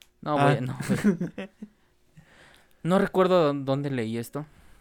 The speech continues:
Speaker 1: pero lo leí en alguna parte, y decía que el aburrimiento, eh, no viene de la ausie-, de la ausencia de, de hacer las cosas. El aburrimiento viene de la repetición y de hacer siempre lo mismo
Speaker 2: La
Speaker 1: y hacer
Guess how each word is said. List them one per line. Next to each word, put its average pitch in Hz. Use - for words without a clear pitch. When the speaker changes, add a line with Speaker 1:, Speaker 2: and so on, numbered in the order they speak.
Speaker 1:
pero 120
lo 117
leí 117
en 127
alguna 117
parte, 120
y 120
decía 123
que 123
el 117
aburrimiento, 143
eh, 110
no 143
viene 160
de 123
la 117
ausie-, 147
de 123
la 120
ausencia 131
de, 107
de 110
hacer 131
las 127
cosas. 120
El 131
aburrimiento 123
viene 151
de 127
la 127
repetición 127
y 127
de 113
hacer 127
siempre 123
lo 117
mismo 120
Speaker 2:
La 131
Speaker 1:
y 120
hacer 123